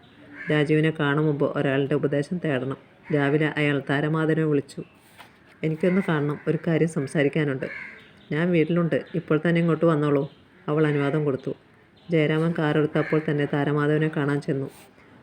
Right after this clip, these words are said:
സ്വീകരണ മുറിയിലെ ആട്ടുകട്ടിലിൽ മെല്ലെ ആടിക്കൊണ്ട് അവർ ഇരിക്കുന്നുണ്ടായിരുന്നു. "എന്താണ്?" അവളുടെ പുരികങ്ങൾ ഉയർന്നു. "ദീപ്തിക്ക് ഉടൻ കല്യാണം വേണമെന്ന്. അവൾ കണ്ടുപിടിച്ചിരിക്കുന്നത്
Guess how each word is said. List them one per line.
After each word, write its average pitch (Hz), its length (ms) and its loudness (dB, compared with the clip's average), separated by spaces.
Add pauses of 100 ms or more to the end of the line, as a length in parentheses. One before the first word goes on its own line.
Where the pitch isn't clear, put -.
സ്വീകരണ 170 420 2
മുറിയിലെ 170 340 4
ആട്ടുകട്ടിലിൽ 147 680 0 (300)
മെല്ലെ 165 260 2
ആടിക്കൊണ്ട് 147 380 2
അവർ 147 280 2
ഇരിക്കുന്നുണ്ടായിരുന്നു. 139 760 0 (460)
"എന്താണ്?" 160 380 0 (680)
അവളുടെ 156 220 2
പുരികങ്ങൾ 151 480 2
ഉയർന്നു. 135 360 0 (640)
"ദീപ്തിക്ക് 170 420 0
ഉടൻ 165 220 4
കല്യാണം 156 360 0
വേണമെന്ന്. 139 420 0 (260)
അവൾ 156 160 2
കണ്ടുപിടിച്ചിരിക്കുന്നത് 156 960 0